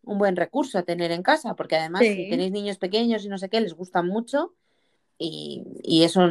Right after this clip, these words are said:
Speaker 1: ocupa, pero no se te pone mal en un montón. Compraré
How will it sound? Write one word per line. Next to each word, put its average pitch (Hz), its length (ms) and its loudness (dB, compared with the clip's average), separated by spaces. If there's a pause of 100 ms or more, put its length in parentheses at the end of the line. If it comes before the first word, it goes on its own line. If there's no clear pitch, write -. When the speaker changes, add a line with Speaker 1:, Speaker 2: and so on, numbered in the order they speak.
Speaker 1:
ocupa, 214 540 6
pero 135 760 -2
no 156 160 -6
se 160 80 -12
te 170 80 -2
pone 160 240 -4
mal 180 180 -2
en 196 80 -4
un 165 100 -8
montón. 135 460 -8 (640)
Compraré 190 580 0